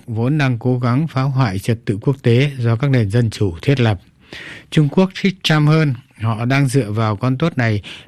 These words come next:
để đạt được ván cược chiến lược lãnh đạo toàn cầu tay ba cùng với Nga. Một nhà nghiên cứu chính trị độc lập ở Bắc Kinh đánh giá, nhưng Trump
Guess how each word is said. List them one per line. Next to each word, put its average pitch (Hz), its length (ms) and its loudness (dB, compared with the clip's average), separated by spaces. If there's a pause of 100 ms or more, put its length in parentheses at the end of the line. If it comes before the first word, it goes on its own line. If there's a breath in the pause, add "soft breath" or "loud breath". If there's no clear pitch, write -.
để 104 140 -2
đạt 120 360 2
được 120 220 0
ván 117 180 -2
cược 120 300 0
chiến 147 200 0
lược 147 320 -2
lãnh 156 220 2
đạo 131 300 2
toàn 127 240 0
cầu 120 400 0 (120)
tay 143 160 2
ba 139 360 2
cùng 117 180 -2
với 120 120 0
Nga. 123 300 2 (340 loud breath)
Một 123 100 0
nhà 117 240 4
nghiên 123 180 4
cứu 127 200 0
chính 151 120 2
trị 104 180 -2
độc 107 140 2
lập 107 180 2
ở 90 80 -2
Bắc 127 200 2
Kinh 117 220 4
đánh 101 180 0
giá, 104 300 0 (460 loud breath)
nhưng 131 200 4
Trump 123 360 2